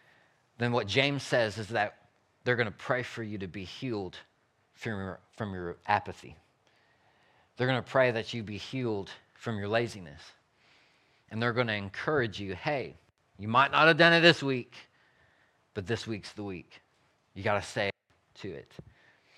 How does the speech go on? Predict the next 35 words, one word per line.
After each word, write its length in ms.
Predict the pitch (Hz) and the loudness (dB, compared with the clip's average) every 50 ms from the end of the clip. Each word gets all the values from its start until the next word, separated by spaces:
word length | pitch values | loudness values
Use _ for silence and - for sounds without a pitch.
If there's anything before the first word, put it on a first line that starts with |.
| - - _ _ _ _ _ _ _ _ _ _ _ _ _ _ _ _ _ _ _ _ _ _ _ _ _ _ _ _ _ _ _ _ _ _ _ | -20 -20 _ _ _ _ _ _ _ _ _ _ _ _ _ _ _ _ _ _ _ _ _ _ _ _ _ _ _ _ _ _ _ _ _ _ _
Now, 120 | - 107 107 | -4 2 2
in 160 | 135 143 147 | 4 4 4
return, 520 | 135 - - - 156 139 117 117 117 131 123 - - - - - - - - _ _ _ _ _ _ _ _ _ _ _ _ _ _ _ - - _ _ | 0 -2 0 2 2 4 4 2 0 -2 -6 -10 -16 -20 -20 -20 -20 -20 -20 _ _ _ _ _ _ _ _ _ _ _ _ _ _ _ -20 -20 _ _
you'll 180 | 123 131 131 131 | 2 8 10 10
actually 320 | 135 135 - - 131 127 | 10 10 6 0 -2 0
want 300 | 117 113 120 117 110 104 - _ _ _ _ | 0 0 -2 -2 -2 -4 -10 _ _ _ _
to 140 | - - 113 | -8 -8 -4
reach 300 | 104 117 123 117 - - | -4 -4 -4 -4 -6 -6
more 200 | 110 104 101 95 | -4 -4 -4 -4
people, 440 | - - 120 110 - - - - - _ _ _ _ _ _ _ _ _ _ _ - | -6 -8 -10 -10 -10 -14 -20 -20 -20 _ _ _ _ _ _ _ _ _ _ _ -8
right? 160 | 110 107 104 | -8 -2 0
This 200 | 127 127 - - | 0 0 0 -4
just 200 | 123 117 - - | -6 -6 -6 -8
comes 340 | - - 120 117 107 - - | -8 -8 -6 -6 -8 -8 -2
naturally. 680 | 113 113 110 110 - - - 104 95 82 _ - - 80 _ _ _ _ | 2 4 4 4 2 -4 -10 -10 -10 -10 _ -18 -20 -20 _ _ _ _
You'll 120 | - 127 143 | -4 2 4
wanna 220 | 151 147 139 123 | 4 4 4 2
reach 340 | 107 107 117 127 123 - - | 0 0 -2 -4 -4 -6 -8
more 160 | 117 110 110 | -6 -6 -6
people 540 | 101 - - 113 107 - - 95 90 82 - - - - - _ _ | -6 -6 -8 -8 -8 -8 -10 -10 -10 -10 -14 -20 -20 -20 -20 _ _
when 140 | - 104 104 | -10 -8 -6
you're 100 | 101 101 | -6 -4
held 240 | 90 - 107 101 98 | -2 0 -2 -2 -2
accountable 540 | 98 - - - 98 98 98 90 82 98 87 | -8 -6 -4 -4 -4 -4 -6 -6 -8 -10 -10
for 160 | - 104 101 | -8 -8 -8
your 160 | 90 85 76 | -6 -4 -6
actions 440 | 69 57 - - - - 65 - - - _ _ _ _ _ _ _ _ _ _ _ _ _ _ _ _ _ _ _ _ | -6 -6 -8 -16 -20 -20 -20 -20 -20 -20 _ _ _ _ _ _ _ _ _ _ _ _ _ _ _ _ _ _ _ _
because 440 | 113 110 - 139 123 104 87 - - | -8 -4 0 0 0 0 -2 -10 -8
you 220 | 104 110 131 143 | -4 -2 0 2
know 200 | 143 135 127 127 | 6 6 6 6
the 120 | 123 113 120 | 6 2 -4
solution 560 | - - 120 113 107 110 107 - - 107 98 | -6 -4 -6 -4 -4 -4 -6 -6 -8 -8 -10
to 160 | 95 - 107 | -8 -8 -8
the 100 | 90 95 | -8 -6
brokenness. 640 | 82 98 95 90 - - 71 67 78 82 - - - | -4 -4 -4 -4 -4 -16 -18 -18 -18 -18 -20 -20 -20